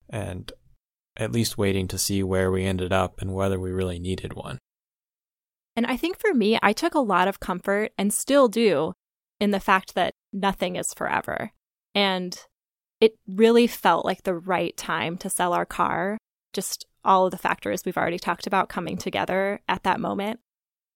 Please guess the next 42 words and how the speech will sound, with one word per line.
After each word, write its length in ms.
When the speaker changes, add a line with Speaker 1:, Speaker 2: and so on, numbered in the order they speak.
Speaker 2:
I 80
wonder 280
if 160
we 80
would 120
have 100
sold 240
the 60
car 500
if 160
I 80
hadn't 460
been 100
about 220
to 80
leave 180
the 60
country 340
for 140
six 280
months. 380
And 80
maybe 240
we 100
would 140
have 180
later. 440
I 100
just, 380
I 80
don't 140
know 180
that 100
we 100
would 100
have 100
made 220
all 160
the 80
same 240
choices 560
without. 460